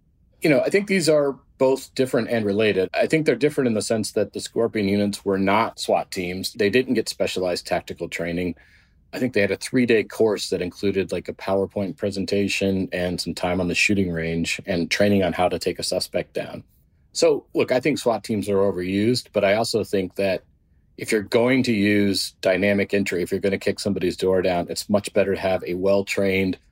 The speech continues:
full-time swat team who knows how to do that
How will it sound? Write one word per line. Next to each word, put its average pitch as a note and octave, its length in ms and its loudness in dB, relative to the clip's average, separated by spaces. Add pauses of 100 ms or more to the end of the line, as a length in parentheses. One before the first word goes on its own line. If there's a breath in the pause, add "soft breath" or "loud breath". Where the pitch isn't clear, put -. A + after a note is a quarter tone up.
(280)
full-time A2 560 2
swat G2 360 0
team F2+ 420 -4
who G2 120 -6
knows G2+ 320 2
how F#2+ 140 0
to F#2 100 -8
do G2+ 220 -2
that F#2 280 2